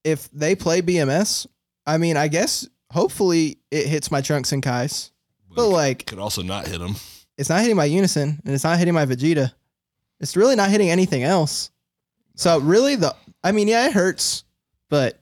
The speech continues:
Speaker 1: is it that bad? I've won through it plenty of times, and I've
Speaker 2: Yeah.
Speaker 1: popped it plenty of times. It's not like it auto wins the matchup,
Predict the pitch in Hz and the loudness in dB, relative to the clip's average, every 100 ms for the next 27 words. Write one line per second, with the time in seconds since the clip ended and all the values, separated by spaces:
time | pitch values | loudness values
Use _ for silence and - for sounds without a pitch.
0 | - 165 135 143 226 - 403 415 - - | -6 -4 -2 -2 -2 0 0 -2 -6 -4
1 | 226 196 247 - 185 151 - 156 147 127 | -2 2 2 2 2 2 0 -2 0 0
2 | 143 127 131 - - _ 104 170 160 - | -2 -2 -4 -10 -16 _ -4 0 0 0
3 | 165 - 135 139 135 131 131 123 139 - | -2 -2 -4 -4 -2 -4 -2 -2 -4 -8
4 | - - - 170 220 233 208 143 151 156 | -14 -12 -4 0 2 2 2 2 2 2
5 | 160 139 135 170 - | 2 0 0 0 -2